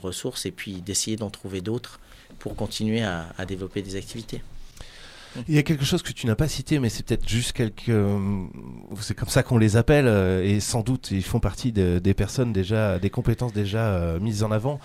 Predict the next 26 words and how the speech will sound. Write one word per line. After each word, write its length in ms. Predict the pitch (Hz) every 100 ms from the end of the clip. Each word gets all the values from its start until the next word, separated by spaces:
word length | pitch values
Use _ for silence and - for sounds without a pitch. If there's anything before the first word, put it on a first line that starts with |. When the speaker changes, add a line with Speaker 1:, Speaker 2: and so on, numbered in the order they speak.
| - - -
Speaker 2:
Euh, 180 | 85 92
les 160 | 123 135
médiateurs, 560 | 147 123 - 120 120
hein, 160 | 104 87 104 104
médiateurs 440 | 92 101 101 117 -
familiaux, 680 | - 104 110 104 110 110 107
médiateurs, 680 | 101 90 101 - 107 104
euh, 300 | 98 92 90 82 - - - 101
euh, 580 | 85 90 87 90 85
entre 760 | 76 73 98 - 104 95 90 87
personnes 440 | 107 95 - 110 110
qui, 300 | 110 98 92
euh, 160 | 92
tout 140 | - 98
d'un 160 | 92
coup, 320 | 87 113 104
euh, 100 | 92 - - - - -
euh, 180 | 98 90
fonctionnent 380 | - 107 - 101
plus 140 | 123
dans 100 | 110
leur 160 | 95 92
entreprise, 460 | 98 117 - 120
tout 100 | -
ça, 140 | 110 131
c'est, 220 | - -